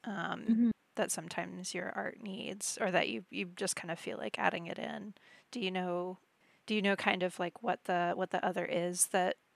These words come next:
Speaker 1: needs to be there or kind of like what the support that it gives is?
Speaker 2: I don't know if I've ever, like, sat down and thought about it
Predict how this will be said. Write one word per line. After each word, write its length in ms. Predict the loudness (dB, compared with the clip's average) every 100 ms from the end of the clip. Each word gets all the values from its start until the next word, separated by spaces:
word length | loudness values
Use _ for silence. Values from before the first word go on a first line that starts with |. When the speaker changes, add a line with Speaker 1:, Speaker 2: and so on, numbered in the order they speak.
| _ _ _
Speaker 1:
needs 260 | -6 -2 -2
to 140 | -2
be 180 | -4 -6
there 400 | 0 2 2 0 0
or 160 | 0
kind 220 | 0 -4
of 140 | -4 -2
like 200 | -6 -8
what 140 | -8
the 80 | -4
support 480 | -4 -4 -2 -2 -2
that 100 | -6
it 200 | -6 -12 _ _
gives 300 | -8 -8 -4
is? 360 | -4 -4 -8 -16 _ _ _ _ _ _ _ _ _ _ _ _ 6
Speaker 2:
I 120 | 10
don't 240 | 10 12
know 420 | 12 12 12 12
if 200 | 10 8
I've 140 | 8 8
ever, 380 | 8 8 8 8
like, 240 | 6 4
sat 360 | 2 4 4 4
down 360 | 6 6 6
and 160 | 6 4
thought 240 | 6 6
about 300 | 6 6 8
it 220 | 8 8